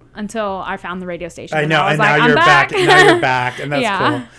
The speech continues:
Speaker 2: So I know I went back to, like, the very beginning for you, but it's
Speaker 1: <laughs>
Speaker 2: important because
Speaker 1: It is, 'cause
Speaker 2: because, yeah,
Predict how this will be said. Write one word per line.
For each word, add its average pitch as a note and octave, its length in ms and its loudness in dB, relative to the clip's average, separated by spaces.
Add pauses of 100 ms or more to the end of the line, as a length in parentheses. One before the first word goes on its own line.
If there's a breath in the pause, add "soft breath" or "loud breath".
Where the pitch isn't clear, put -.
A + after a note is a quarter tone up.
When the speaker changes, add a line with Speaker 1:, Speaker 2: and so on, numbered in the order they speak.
(160 loud breath)
Speaker 2:
So A#3+ 140 2
I B3 100 6
know C4+ 120 2
I A#3 120 2
went A3 200 -2
back E3 280 -4
to, D#3+ 160 -4
like, C3+ 280 -8
the A#2+ 80 -10
very G#2+ 380 -8
beginning G#2 720 -10
for B2 260 -10
you, C3 240 2
but C#3 180 -8
it's C4+ 200 2
Speaker 1:
<laughs> G3+ 100 4
Speaker 2:
important D3 440 -2
because C#3+ 340 -6
Speaker 1:
It D#4+ 120 2
is, C4 360 -2
'cause G#3+ 80 -16
Speaker 2:
because, G3 520 0
yeah, E3 440 -4